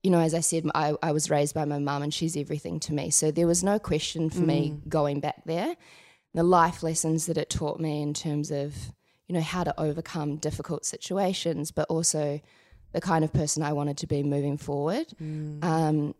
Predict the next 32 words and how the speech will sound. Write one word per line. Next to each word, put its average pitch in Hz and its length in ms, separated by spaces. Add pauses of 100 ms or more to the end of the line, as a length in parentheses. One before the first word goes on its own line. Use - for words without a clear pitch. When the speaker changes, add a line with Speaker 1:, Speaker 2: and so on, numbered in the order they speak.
(180)
Speaker 1:
and 214 140
also, 214 260
you 170 120
know, 160 200
a-, 160 200
as 160 120
I 175 60
said, 156 220
as 151 160
a 170 80
result, 160 320
I 156 80
met 151 180
Josh, 156 360
which - 200
was 151 300
just, - 440 (220)
that 170 140
Speaker 2:
Mm. - 20
Speaker 1:
wouldn't 180 160
have 156 100
happened. 156 540
And 143 260 (140)
he 170 360
has 151 200
changed 151 300
my 147 100
life 151 200
so 143 160
dramatically. - 680
Speaker 2:
Mm. 165 80
Speaker 1:
So 156 400